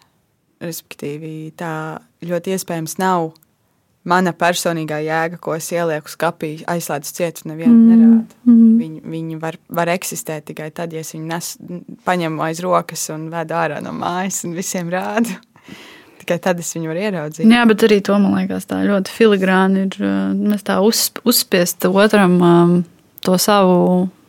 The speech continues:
Speaker 2: tā nedrīkst. Man liekas, ir ļoti svarīgi vienkārši dzīvot, um, jēdzīgu dzīvi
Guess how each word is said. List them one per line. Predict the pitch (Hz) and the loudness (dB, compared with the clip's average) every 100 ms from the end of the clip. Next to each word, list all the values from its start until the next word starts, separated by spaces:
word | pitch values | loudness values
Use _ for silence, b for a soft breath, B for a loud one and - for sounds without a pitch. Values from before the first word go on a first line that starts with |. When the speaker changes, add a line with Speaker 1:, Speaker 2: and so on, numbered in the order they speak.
| _ | _
Speaker 2:
tā | 226 208 202 | -4 -2 0
nedrīkst. | 208 214 190 190 - - _ B B B B B B B B B B _ _ _ - | 2 0 0 -4 -10 -20 _ B B B B B B B B B B _ _ _ 2
Man | 202 | 4
liekas, | 180 175 180 196 | 4 2 0 0
ir | |
ļoti | 190 208 196 196 190 185 - b b b _ _ - _ _ _ - - B B B B B B B _ - | 4 6 4 4 4 2 0 b b b _ _ -20 _ _ _ -18 -16 B B B B B B B _ -6
svarīgi | - 202 202 190 180 185 190 | 0 2 4 4 2 0 0
vienkārši | 190 190 196 185 185 - - 190 190 185 | 4 4 4 2 2 0 0 0 2 0
dzīvot, | 185 196 214 185 180 180 - - - b b b b b _ _ _ b b b b b b b _ _ | 2 4 6 6 4 2 -4 -16 -16 b b b b b _ _ _ b b b b b b b _ _
um, | 190 190 185 185 180 - B B B | 2 4 4 4 2 -2 B B B
jēdzīgu | 196 180 196 202 185 | 2 4 6 4 2
dzīvi | 175 185 220 269 | 2 6 8 8